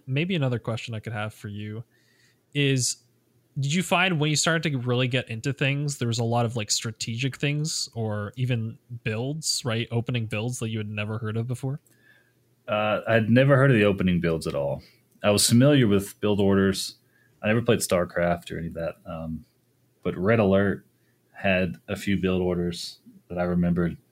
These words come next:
Speaker 2: Um, there are build orders in Dawn of War, but they're not as critical as in Age. Um,
Speaker 1: Mm-mm.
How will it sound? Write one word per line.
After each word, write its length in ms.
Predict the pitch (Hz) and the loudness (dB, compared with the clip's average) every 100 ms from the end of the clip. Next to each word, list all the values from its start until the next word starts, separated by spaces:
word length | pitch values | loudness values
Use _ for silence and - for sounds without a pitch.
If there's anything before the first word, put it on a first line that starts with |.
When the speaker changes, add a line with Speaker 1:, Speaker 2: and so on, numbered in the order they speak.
| _ _ _ _ - | _ _ _ _ -8
Speaker 2:
Um, 600 | 85 85 82 80 82 - _ _ _ _ _ _ | -6 -4 -4 -4 -6 -10 _ _ _ _ _ _
there 180 | - 101 | 4 6
are 140 | 104 117 | 8 8
build 240 | 120 127 | 6 6
orders 340 | 131 135 139 | 6 4 4
in 80 | 113 | 4
Dawn 220 | 104 113 | 4 4
of 100 | 107 | 4
War, 340 | 95 110 123 110 _ | 4 4 4 0 _
but 120 | 92 | -4
they're 120 | 92 | 0
not 300 | 85 92 95 98 | 2 2 2 2
as 140 | 90 | -2
critical 640 | - - 98 98 110 - _ - | -4 0 0 2 -2 -4 _ -12
as 140 | 90 98 | -4 0
in 140 | 92 | 0
Age. 500 | 92 98 101 - - _ _ - | 2 0 -2 -6 -16 _ _ -8
Um, 380 | 80 80 78 - _ _ - | -4 -4 -6 -10 _ _ -4
Speaker 1:
Mm-mm. 560 | 143 127 123 120 110 | 0 0 -2 -4 -6